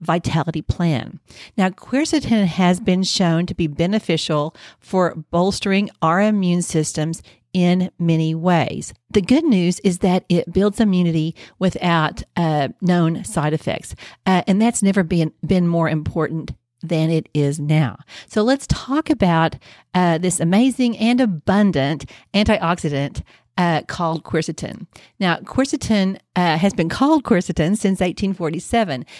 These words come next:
and it's named after, uh, the white oak tree quercus. Now, I, I just think our ancestors were so brave to explore these medicinal compounds. I mean, who was the first person to take a bite of bark?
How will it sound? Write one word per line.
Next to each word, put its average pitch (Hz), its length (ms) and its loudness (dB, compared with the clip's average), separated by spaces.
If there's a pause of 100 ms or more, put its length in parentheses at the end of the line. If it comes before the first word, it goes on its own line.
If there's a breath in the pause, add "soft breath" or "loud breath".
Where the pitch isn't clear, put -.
(160 loud breath)
and 226 160 2
it's 185 220 -2
named 220 460 2
after, 165 680 -2 (340 loud breath)
uh, 175 420 0
the 185 220 -2
white 170 460 0 (200)
oak 196 380 2
tree 165 540 -2 (260)
quercus. - 580 -6 (340 loud breath)
Now, 175 280 0 (140)
I, 202 180 2
I - 20 0
just 226 120 -4
think 277 140 0
our 185 80 -2
ancestors 175 500 -4
were 160 80 -6
so 196 360 0
brave 156 460 -2
to 160 280 -2
explore 196 440 0
these 170 260 -2 (220 soft breath)
medicinal 180 480 0
compounds. 208 720 0
I 180 60 -2
mean, 165 160 -2
who 202 140 0
was 202 120 0
the 165 80 -6
first 156 260 -8
person 175 300 -2
to 147 80 -2
take 151 220 -6
a 143 60 -4
bite 143 280 -6
of 127 240 -12
bark? 143 360 -4